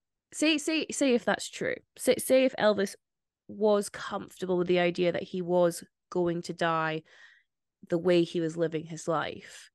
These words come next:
And that's not to do with food. That's, like, the addiction. That's the constant performing. That's, you know,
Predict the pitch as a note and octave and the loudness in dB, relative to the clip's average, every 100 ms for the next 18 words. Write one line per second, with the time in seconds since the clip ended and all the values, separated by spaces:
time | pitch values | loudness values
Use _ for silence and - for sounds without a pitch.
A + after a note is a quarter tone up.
0 | _ _ _ _ _ _ - F#3+ G#3 A#3+ | _ _ _ _ _ _ -2 0 2 -2
1 | - A3 F3+ - F#3 D#3+ - D#3+ - - | 0 0 0 2 2 2 0 -2 -2 -6
2 | - _ - E3+ F3 F#3 - E3 E3 E3 | -8 _ -10 -6 -2 -4 -4 -6 -4 -6
3 | - - - D#3 - - D#3+ - _ - | -8 -12 -6 -8 -6 -8 -8 -10 _ -12
4 | - G3+ G3 F3+ F3 E3+ E3+ - - F2 | 2 4 6 4 0 -2 -4 -6 -4 -4
5 | - - - F#3+ F3 D#3+ | -8 -16 -10 -6 -4 -4